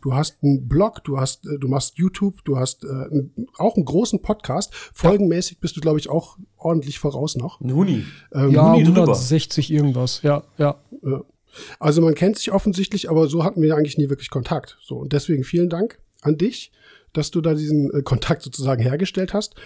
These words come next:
Speaker 1: Und, ähm, für uns war so die Idee, für dich, ich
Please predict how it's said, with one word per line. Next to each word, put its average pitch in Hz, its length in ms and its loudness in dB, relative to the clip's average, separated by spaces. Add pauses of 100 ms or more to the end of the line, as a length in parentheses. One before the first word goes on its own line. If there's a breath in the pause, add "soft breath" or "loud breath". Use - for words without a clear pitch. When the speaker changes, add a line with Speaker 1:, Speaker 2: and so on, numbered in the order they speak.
(380 loud breath)
Speaker 1:
Und, 151 420 0
ähm, 160 400 2 (400)
für 160 420 -2
uns 233 360 0
war 196 160 2
so 185 100 0
die 160 180 -4
Idee, 180 440 0 (420)
für - 260 -6
dich, 175 380 -4
ich - 200 -14